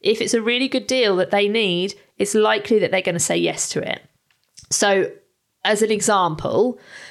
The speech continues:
it might be that you look after a client's Facebook, but you don't look after their Instagram. But you know that their audience is on Instagram. You could offer them a really in-depth audit of Instagram, which will not only let them understand, like, what they could be doing on that platform,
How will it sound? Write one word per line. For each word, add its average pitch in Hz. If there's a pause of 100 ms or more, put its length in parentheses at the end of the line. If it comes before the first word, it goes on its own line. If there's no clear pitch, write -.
(300)
it 214
might 247
be 196
that 185
you 240
look 226
after 185
a 185
client's 185
Facebook, 165
but -
you 175
don't 185
look 175
after 170
their 165
Instagram. 131 (840)
But 208
you 220
know 208
that 185
their 175
audience 156
is 151
on 151
Instagram. 143 (140)
You 226
could 247
offer 233
them 160 (280)
a 185
really 208
in-depth 214
audit 190
of 165
Instagram, 170 (460)
which 202
will 208
not 220
only 214
let 185
them 202
understand, 185
like, 165
what 175
they 175
could 175
be 160
doing 185
on 170
that -
platform, 180